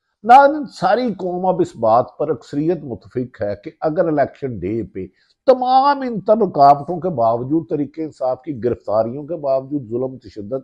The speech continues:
के बावजूद, नाइंसाफियों के बावजूद अगर वोट डाला जाता है, वो अवाम का वोट डालने दिया जाता है, तो अगर उसी वोटों के मुताबिक गिनती होती है, तो तरीके इंसाफ हर हाल में वाज़ेह अक्सरियत से हुकूमत बनाएगी।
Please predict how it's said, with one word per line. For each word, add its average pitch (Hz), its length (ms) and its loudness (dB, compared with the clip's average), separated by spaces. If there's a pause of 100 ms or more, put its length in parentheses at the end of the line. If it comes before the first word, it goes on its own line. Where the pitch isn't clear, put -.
के 165 80 -8
बावजूद, 139 560 -6 (400)
नाइंसाफियों 147 720 0
के 165 60 -2
बावजूद 131 640 0
अगर 202 220 2
वोट 170 240 0
डाला 127 360 2
जाता 110 520 -4
है, 101 260 -6 (400)
वो 147 140 2
अवाम 151 500 4
का 175 100 2
वोट 147 260 0
डालने 139 400 4
दिया 127 300 0
जाता 123 380 -2
है, 143 120 -4
तो 156 280 -6
अगर 170 260 -2
उसी 214 280 -8
वोटों 165 400 -2
के 170 140 -8
मुताबिक 135 520 -2
गिनती 117 340 -10
होती 139 340 -4
है, 147 80 0
तो 160 140 -8
तरीके 143 520 -6
इंसाफ 139 580 -2 (520)
हर 196 160 8
हाल 151 500 6
में 139 240 -2
वाज़ेह 147 480 2
अक्सरियत 147 440 -2
से 165 140 -8
हुकूमत 120 460 -6
बनाएगी। 92 720 -10